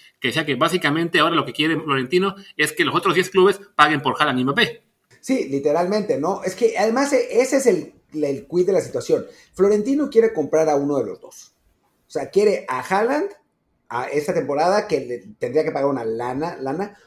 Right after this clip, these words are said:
Speaker 2: o a Mbappé la siguiente, que le saldría gratis, pero su salario sería una brutalidad. ¿Cómo puede hacer eso? Pues con dinero fresco, porque en este momento el Real Madrid no tiene ese dinero y no tiene los ingresos que le puede dar su,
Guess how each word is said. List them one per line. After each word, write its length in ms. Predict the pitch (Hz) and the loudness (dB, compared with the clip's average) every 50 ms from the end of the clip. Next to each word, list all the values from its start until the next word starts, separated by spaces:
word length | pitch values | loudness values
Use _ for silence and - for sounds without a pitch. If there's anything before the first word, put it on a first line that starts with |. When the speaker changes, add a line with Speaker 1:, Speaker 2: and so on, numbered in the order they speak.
| _ _ - | _ _ 0
Speaker 2:
o 100 | 165 175 | 2 2
a 40 | |
Mbappé 420 | 180 180 180 185 180 185 254 262 269 | 2 2 2 0 0 4 6 6 6
la 120 | 269 262 | 6 4
siguiente, 1120 | 240 - - 185 170 151 165 196 202 190 175 147 135 127 - 147 165 185 - _ _ _ _ | -2 -4 -8 -10 -10 -4 0 2 2 4 2 0 -2 0 2 2 2 0 -2 _ _ _ _
que 80 | - 160 | -4 -4
le 40 | 147 | -2
saldría 400 | 131 165 156 156 180 196 220 220 | -2 -2 -2 0 2 4 4 4
gratis, 380 | 214 208 196 196 - 220 208 - | 4 2 0 0 -2 -2 -2 0
pero 140 | 190 156 131 | 2 0 0
su 140 | 139 143 | 0 -4
salario 360 | 123 143 131 143 151 160 175 175 | -4 -2 0 0 2 0 0 -2
sería 280 | - 156 127 131 131 | -2 -2 -2 0 0
una 100 | 139 143 | 0 0
brutalidad. 600 | 139 143 147 147 - 185 208 220 254 277 233 - - - _ _ - - _ _ _ | -2 -2 -2 -2 -2 0 2 4 4 4 2 0 -4 -14 _ _ -20 -20 _ _ _
¿Cómo 320 | - - 247 269 294 285 | 0 2 4 4 4 2
puede 180 | 285 254 247 240 | 4 4 4 4
hacer 220 | 233 226 247 208 | 4 4 4 4
eso? 400 | 185 175 151 - 214 226 220 - _ _ _ _ _ | 4 4 2 2 0 0 0 -4 _ _ _ _ _
Pues 200 | - 151 147 147 | 0 0 2 2
con 180 | - 165 156 160 | 2 0 0 0
dinero 260 | 156 156 175 196 208 | 0 0 2 2 4
fresco, 380 | 202 202 185 180 180 - - - | 4 4 4 4 2 0 -4 -4
porque 400 | 151 135 - 156 151 - _ - | -4 -4 -2 -4 -4 -4 _ -6
en 160 | - 139 147 | -4 -2 0
este 220 | 175 214 208 - 233 | 0 0 2 4 4
momento 320 | 220 208 196 196 190 208 | 4 4 2 2 2 2
el 60 | 185 | 2
Real 120 | 180 170 170 | 2 0 0
Madrid 300 | 175 165 165 180 175 175 | 0 2 2 2 2 2
no 240 | 170 175 180 180 - | 0 -2 -2 -2 -4
tiene 300 | - 190 247 277 277 247 | -10 -4 -2 -2 0 -2
ese 140 | 180 - 165 | -2 -2 0
dinero 400 | 151 139 139 135 135 143 151 151 | 0 2 2 2 2 2 2 0
y 120 | - 175 170 | -2 -6 -2
no 180 | 190 214 220 | 0 -2 -2
tiene 320 | 214 - 220 220 220 220 226 | -2 -2 -4 -2 0 0 0
los 180 | 214 185 185 | -2 -2 -4
ingresos 460 | - 156 147 139 151 156 156 190 180 - | -4 -2 2 4 4 4 4 2 -6 -2
que 100 | 160 143 | 0 0
le 140 | 135 - - _ _ _ | 0 -2 -4 _ _ _
puede 300 | - 156 170 170 170 180 | 0 4 4 4 4 4
dar 180 | 170 165 156 156 | 2 2 2 2
su, 140 | 156 - | 0 -4